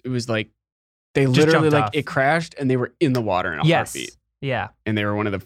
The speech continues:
Speaker 1: very, one of the, like, twenty-seven people who lived or whatever it
Speaker 2: I mean,
Speaker 1: was.
Speaker 2: like, I just can't imagine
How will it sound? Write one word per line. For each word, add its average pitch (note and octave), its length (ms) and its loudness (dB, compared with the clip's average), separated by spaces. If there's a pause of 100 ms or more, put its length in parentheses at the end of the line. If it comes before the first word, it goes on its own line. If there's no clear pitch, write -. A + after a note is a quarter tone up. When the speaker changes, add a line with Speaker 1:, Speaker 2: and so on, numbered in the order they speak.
Speaker 1:
very, F#2 280 -4
one G#2+ 160 -4
of G#2+ 120 -8
the, G#2+ 80 -10
like, G2 200 -4
twenty-seven G#2+ 640 -6
people - 300 -10
who G#2 80 -8
lived F2 300 -8
or D2 80 -10
whatever C#2 220 -8
it - 60 -4
Speaker 2:
I - 40 -4
mean, G3+ 140 0
Speaker 1:
was. G3 120 0
Speaker 2:
like, F3+ 260 -2 (160)
I A3 100 -4
just C4+ 240 -6
can't C4 240 -2
imagine D3+ 640 -2